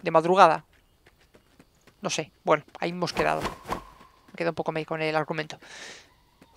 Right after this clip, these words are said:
Vamos, mi vida por una horda. Quiero una horda.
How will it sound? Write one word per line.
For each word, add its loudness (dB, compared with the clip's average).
Vamos, 8
mi -4
vida 4
por 2
una 4
horda. 0
Quiero -4
una -2
horda. 10